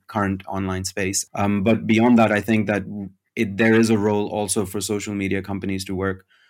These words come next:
There's a role for civil society. There's a ro-, there is a role for advocacy groups to raise more attention about this issue. So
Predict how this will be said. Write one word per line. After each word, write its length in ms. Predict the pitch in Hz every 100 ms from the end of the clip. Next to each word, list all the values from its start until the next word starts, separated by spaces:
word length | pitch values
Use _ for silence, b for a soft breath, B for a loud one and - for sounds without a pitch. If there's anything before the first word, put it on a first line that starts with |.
| _
There's 180 | 107 104
a 80 | 104
role 180 | 107 98
for 120 | 113
civil 300 | - 101 98
society. 520 | 101 - 98 95 98
There's 240 | 95 98
a 80 | 98
ro-, 240 | 95 92 90
there 180 | 104 101
is 100 | 98
a 80 | 101
role 260 | 101 101
for 440 | 98 101 95 95 - _ _ _ -
advocacy 560 | 107 104 110 110 107
groups 340 | 98 101 98 -
to 140 | 104
raise 300 | 95 98 95
more 140 | 98 98
attention 360 | 95 95 101
about 280 | 95 92 90
this 160 | 95 -
issue. 240 | 98 107
So 320 | - 107 101